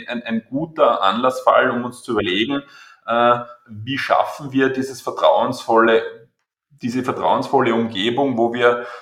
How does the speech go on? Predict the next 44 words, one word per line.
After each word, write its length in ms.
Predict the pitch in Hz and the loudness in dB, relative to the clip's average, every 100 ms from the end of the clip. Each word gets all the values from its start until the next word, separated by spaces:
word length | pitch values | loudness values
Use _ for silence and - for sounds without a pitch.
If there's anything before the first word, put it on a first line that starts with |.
| _ | _
wo 240 | 104 117 117 | -6 -4 2
wir 540 | 117 117 98 95 95 | 4 4 0 -8 -12
offen 560 | 107 107 - - 135 131 | -4 -4 -4 -10 -6 0
aufeinander 460 | 104 113 104 110 | 0 2 2 0
zugehen 360 | 107 147 147 139 | -4 -6 -2 -2
können, 440 | 135 123 131 120 | 2 2 2 2
wo 120 | 110 113 | 0 4
wir 240 | 113 113 | 4 4
gemeinsam 600 | 120 98 82 110 117 127 | 0 -2 0 0 0 0
Chancen 420 | - 90 107 110 | 2 2 2 -2
sehen 520 | - 87 101 139 160 - - | -6 -6 -4 -4 -6 -14 -20
und 220 | - 113 104 | -8 -8 -2
wo 180 | 107 127 | 2 4
aber 240 | 120 95 | 4 4
auch 140 | - | 0
klar 400 | - 73 65 104 - | -2 -2 2 2 2
für 160 | 85 78 | 2 4
alle 280 | 98 117 | 4 4
ist, 460 | 117 117 127 - _ 98 | 0 -2 -6 -12 _ -2
was 240 | 104 - | -2 -2
passiert 440 | 123 - 131 135 | -10 -4 -2 0
denn 100 | 135 | 0
mit 180 | 113 113 | -2 -4
den 120 | 104 | -8
Daten, 380 | 101 73 90 - | 0 2 2 -2
ja, 200 | 90 110 | 0 0
wo 120 | 110 110 | 0 -4
transparent 800 | - 104 113 117 73 87 117 127 | -2 -2 0 -4 -2 -4 -6 -4
ist, 260 | 123 117 - - | -4 -4 -8 -12
äh, 60 | 107 107 95 | -4 -2 2
was 240 | 104 - | 2 0
passiert, 400 | - - 120 98 | -8 -2 -2 2
was 200 | 104 - | 0 -2
passiert 340 | - 113 101 90 | -10 -4 -4 -4
nicht, 420 | 82 107 143 104 | -4 -2 -2 -4
wie 200 | 107 127 | -6 0
wird 160 | 127 127 | 0 -2
sichergestellt, 800 | 139 - 131 127 - - 117 - - | -6 -8 -6 -6 -4 0 0 0 -2
dass 120 | - | -2
es 120 | - | -2
zu 120 | - | -14
keinem 380 | - 202 214 113 | -2 0 2 2
Missbrauch 600 | 117 - 113 107 110 - | 0 -2 -2 4 4 4
kommt. 360 | 107 95 92 | 2 2 0